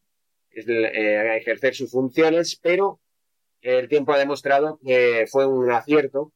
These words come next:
deshacerse de la manera que se deshizo, a lo mejor no, pero sí deshacer, deshacerse de Messi para poder, eh, aliviar ya, eh, la masa salarial. De hecho, en una información reciente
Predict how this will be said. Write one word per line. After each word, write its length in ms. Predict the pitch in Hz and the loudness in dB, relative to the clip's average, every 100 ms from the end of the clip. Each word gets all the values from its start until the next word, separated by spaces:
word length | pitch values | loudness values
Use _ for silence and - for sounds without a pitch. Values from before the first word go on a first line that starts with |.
| _ | _
deshacerse 880 | 120 113 113 127 113 127 127 123 - _ _ _ _ _ | -8 -6 -2 -2 0 2 2 0 -4 _ _ _ _ _
de 120 | 127 | -6
la 80 | 127 | -4
manera 340 | 127 156 156 | 0 2 2
que 100 | 147 | 0
se 120 | 139 139 | 0 0
deshizo, 320 | 131 151 143 | 2 2 0
a 20 | |
lo 80 | 127 | 0
mejor 320 | 123 147 135 | -2 -2 0
no, 240 | 156 175 175 | 2 2 2
pero 220 | 127 120 | 0 0
sí 260 | 147 165 165 | 2 2 2
deshacer, 580 | 123 117 - 120 120 - | -2 -2 0 2 2 0
deshacerse 600 | 120 117 117 127 120 127 | -2 -2 0 -2 0 0
de 140 | 110 | 0
Messi 360 | 110 131 143 139 _ _ _ _ _ _ | 0 -2 -4 -8 _ _ _ _ _ _
para 400 | - 127 139 139 - | -10 -4 0 -2 -2
poder, 420 | 117 131 139 139 | -2 2 2 0
eh, 300 | 120 120 113 117 | -6 -2 -2 -2
aliviar 440 | 123 123 135 131 | -2 2 2 0
ya, 320 | 120 131 131 - _ | 0 0 0 -6 _
eh, 400 | 123 117 110 107 | -6 -2 -2 -2
la 140 | 113 | -2
masa 200 | 123 131 | -2 -2
salarial. 460 | 131 117 113 135 123 | -2 -2 0 0 0
De 100 | 127 | -4
hecho, 400 | 127 135 123 117 | -2 0 2 2
en 100 | 117 | 0
una 180 | 127 120 | -2 -4
información 640 | 120 - 120 113 131 127 | -8 -6 -6 -2 -2 -2
reciente 640 | 117 107 127 143 139 160 | -4 -6 0 0 2 0